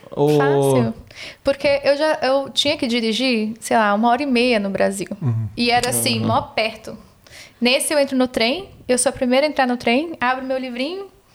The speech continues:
Speaker 2: depois de quarenta minutos chego. Assim, tranquilíssimo. E não fica muito cheio o trem aqui, cês sabem.
Speaker 1: Sim.
Speaker 2: Cheio não é cheio.
Speaker 3: É.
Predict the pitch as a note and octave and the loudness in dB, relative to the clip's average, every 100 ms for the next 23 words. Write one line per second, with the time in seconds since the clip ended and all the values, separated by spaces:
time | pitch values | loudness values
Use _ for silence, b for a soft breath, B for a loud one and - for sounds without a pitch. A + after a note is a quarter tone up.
0 | b b b - - C4+ - C4+ C#4 D4+ | b b b -8 0 -2 2 0 0 -2
1 | D4+ D4 E4+ C#4+ C4 C4 - C#4 - B3+ | -2 -2 2 4 4 0 -2 -4 0 0
2 | D4 E4+ E4 E4 C4+ C4+ B3 A3+ A3+ B3+ | 0 0 0 2 2 2 2 4 6 4
3 | B3 C4+ C4 A3 A3 A3 - G3 G3 - | 2 0 0 0 -2 -2 0 -2 -2 -2
4 | G3+ G3 G3 A#3 D#4 - G3 F#3 F#3 G3 | 0 0 -4 -4 -2 -2 -2 -4 -8 -4
5 | - C#4 B3 C4 B3 A3 G#3+ A3 F#3+ G3+ | 0 2 2 -2 -2 -2 -2 -4 -6 -8
6 | G#3 - B F#2 | -12 -16 B -6